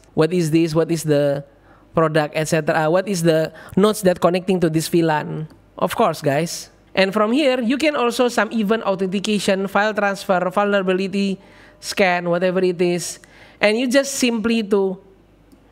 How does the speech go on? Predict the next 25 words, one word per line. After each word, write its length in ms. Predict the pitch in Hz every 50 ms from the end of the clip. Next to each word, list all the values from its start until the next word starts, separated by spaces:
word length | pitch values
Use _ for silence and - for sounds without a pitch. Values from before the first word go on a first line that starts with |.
| - _ -
you 120 | 285 302
just 220 | 233 254 240 240 -
simply 300 | 247 226 220 220 226 214
to 140 | 185 208 190
do 140 | 190 190 185
this, 520 | 180 180 175 175 170 170 - - - - - - - - - - -
and 160 | 285 311 -
it 120 | 269 233
will 160 | 220 226 220 208
be 140 | 190 208
filtered 380 | 196 - 233 220 214 202 202 180
automatically. 760 | 165 165 156 185 165 170 170 165 180 175 170 165 147 131 127
So 140 | 135 220 226
this 200 | 220 226 208 285
is 140 | 269 196 202
really 340 | 185 202 226 233 233 226 220
like 180 | 208 202 180
giving 300 | 175 190 175 208 196 196
you 280 | 185 185 185 185 185 180 - - - -
network 400 | - 233 262 226 233 226 233 -
visibility 680 | - 240 220 - - 214 190 190 190 196 185 - 214 -
and 140 | - 190 175
the 60 | 180
platform 420 | - 202 190 185 - - 185 180 180
analysis 640 | 170 165 165 170 175 170 - - 175 160 - -